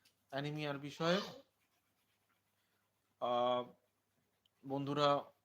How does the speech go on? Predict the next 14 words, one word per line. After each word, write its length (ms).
আছেন, 360
অনেকেই 380
কমেন্ট 320
করছেন। 460
তো 100
আজকের 500
লাইভ 300
সেশনটি 460
খুব 180
বেশি 320
লম্বা 340
করা 300
যাবে 240
না, 140